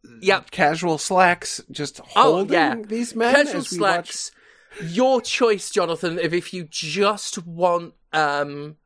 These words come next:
Speaker 1: thick thermal socks or if you want some slippers on those bad boys as well.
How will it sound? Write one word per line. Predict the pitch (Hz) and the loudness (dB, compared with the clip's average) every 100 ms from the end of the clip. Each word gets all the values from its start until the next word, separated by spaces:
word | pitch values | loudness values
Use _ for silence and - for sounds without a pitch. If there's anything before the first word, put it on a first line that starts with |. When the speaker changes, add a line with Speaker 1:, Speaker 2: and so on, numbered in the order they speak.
| _ | _
Speaker 1:
thick | - - 214 220 | -20 -4 0 0
thermal | - 208 196 180 | 0 0 0 -4
socks | - 247 247 - - | -2 -2 -2 -6 -10
or | - 165 | -2 -2
if | 160 | -2
you | 170 | -6
want | 156 | -6
some | - 151 | -8 -12
slippers | - - 165 185 165 151 | -12 -8 -6 -4 -4 -2
on | 147 | -2
those | 143 143 | -2 -4
bad | - 151 143 | -2 -2 -2
boys | - 147 135 | -2 -2 -2
as | 143 131 | -8 -8
well. | 139 175 175 | 0 2 2